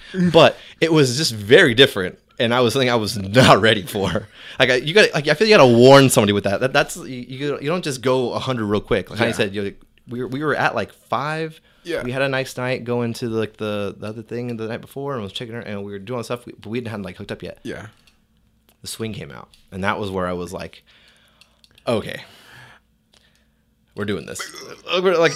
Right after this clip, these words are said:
Speaker 1: that one I was okay with. That one
Speaker 2: Yeah.
Speaker 1: I was okay with.
Speaker 2: Yeah,
Speaker 1: Yeah.
Speaker 2: yeah.
Speaker 1: So.
Speaker 2: Yeah, 'cause at least you're not knocking anyone out.
Speaker 1: <laughs>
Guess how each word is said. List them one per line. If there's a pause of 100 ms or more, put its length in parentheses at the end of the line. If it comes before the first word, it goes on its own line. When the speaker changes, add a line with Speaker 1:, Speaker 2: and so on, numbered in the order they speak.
(100)
Speaker 1:
that
one
I
was
okay
with.
That
one
Speaker 2:
Yeah.
Speaker 1:
I
was
okay
with.
Speaker 2:
Yeah,
Speaker 1:
Yeah.
Speaker 2:
yeah. (180)
Speaker 1:
So. (180)
Speaker 2:
Yeah,
'cause
at
least
you're
not
knocking
anyone
out.
Speaker 1:
<laughs>